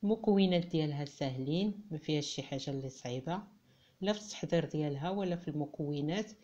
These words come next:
كتجي هشيشه وزوينه في المذاق، وحتى في التحضير ديالها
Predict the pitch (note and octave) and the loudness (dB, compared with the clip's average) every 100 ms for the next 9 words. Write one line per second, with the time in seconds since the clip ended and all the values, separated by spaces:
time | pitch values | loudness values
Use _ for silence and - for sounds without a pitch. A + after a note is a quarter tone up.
0 | - _ - F#3 C3+ D3+ C#3+ - - G#3 | -20 _ -4 -4 0 0 0 -2 0 0
1 | - - D#3 F3+ G#3 - _ _ _ G3+ | 0 0 2 0 -2 -10 _ _ _ -6
2 | D#3+ E3+ F#3 E3 D#3+ D3+ D3 C#3+ - D#3 | 0 2 4 2 2 -2 -2 -4 -2 0
3 | G#3+ G#3 - _ _ _ _ _ _ _ | 0 -4 -18 _ _ _ _ _ _ _
4 | _ G#3 G3 F#3+ F#3+ - B3+ C4 G#3 G3 | _ -2 0 0 -2 2 2 4 2 2
5 | F#3+ - F#3 G3+ F#3 G3+ G3+ G3 C4 | 2 -4 -2 0 2 2 2 2 -2